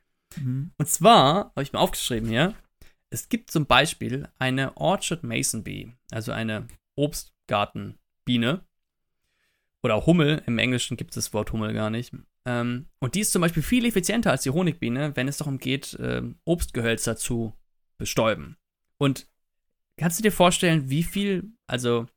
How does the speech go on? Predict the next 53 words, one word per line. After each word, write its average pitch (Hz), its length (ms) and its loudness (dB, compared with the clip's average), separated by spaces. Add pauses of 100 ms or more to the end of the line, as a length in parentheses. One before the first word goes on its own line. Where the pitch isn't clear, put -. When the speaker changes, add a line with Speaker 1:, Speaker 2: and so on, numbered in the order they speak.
(2000)
Speaker 2:
wenn 143 120 2
du 151 80 2
zweihundertfünfzig 185 880 2
von 147 120 -2
diesen 139 160 -2
Orchard 165 300 0
Mason 151 300 0
Bees 123 240 0
haben, 139 400 -2 (460)
äh, 120 100 -2
hast, 139 360 4 (100)
wie 131 240 -2
viele 202 600 0 (140)
Honigbienen 160 800 2 (260)
müsstest 151 320 2
du 135 80 2
haben, 143 180 6
um 139 100 -2
denselben 127 340 2
Effekt 117 260 -6
zu - 80 -10
erzielen? - 460 -10 (1800)
Speaker 1:
Boah, 120 160 -8
ich 113 120 -2
weiß, 143 140 2
aber 151 160 8
gehen 151 240 4
denn, 175 380 2
gehen 156 220 2
die 170 160 6
Ho-, 160 80 6
Honigbienen 156 540 2
denn 143 120 4
da 135 100 4
dran? 127 260 0
Weil 160 100 4
es - 60 -2
gibt - 160 -4
ja 139 60 8
auch 127 40 4
Pflanzen, 139 320 4
wo 135 100 6
sie 123 140 2
gar 123 140 2
nicht 123 180 2
dran 143 220 6
gehen, 123 260 2
wo 117 180 0
dann 117 200 0
andere 127 360 4
Bienen 107 300 0
dran 104 260 0
gehen. 117 280 0